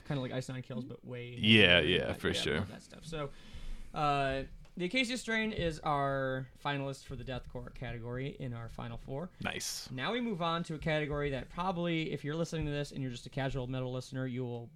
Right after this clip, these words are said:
Speaker 1: be more connected with this category than the rest of them. Maybe you should have started
Speaker 2: I'm gonna be
Speaker 1: this
Speaker 2: more
Speaker 1: category.
Speaker 2: disconnected with this,
Speaker 1: You
Speaker 2: so.
Speaker 1: might, but you know all the bands, I hope.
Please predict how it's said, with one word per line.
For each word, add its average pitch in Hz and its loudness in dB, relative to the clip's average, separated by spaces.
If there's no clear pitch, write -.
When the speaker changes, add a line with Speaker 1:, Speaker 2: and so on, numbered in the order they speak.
Speaker 1:
be 131 -2
more 127 0
connected 156 0
with 151 -2
this 143 -6
category 139 -2
than 127 -4
the 117 -8
rest 123 -6
of 139 -10
them. 180 -4
Maybe 127 -6
you - -8
should - -14
have - -16
started - 2
Speaker 2:
I'm 98 10
gonna 101 10
be 90 10
Speaker 1:
this 85 6
Speaker 2:
more 90 8
Speaker 1:
category. 85 6
Speaker 2:
disconnected 78 0
with 78 0
this, 85 2
Speaker 1:
You 311 6
Speaker 2:
so. - 6
Speaker 1:
might, 240 8
but 220 2
you 214 0
know 240 6
all 190 4
the 185 -2
bands, 170 0
I 156 -6
hope. 147 -4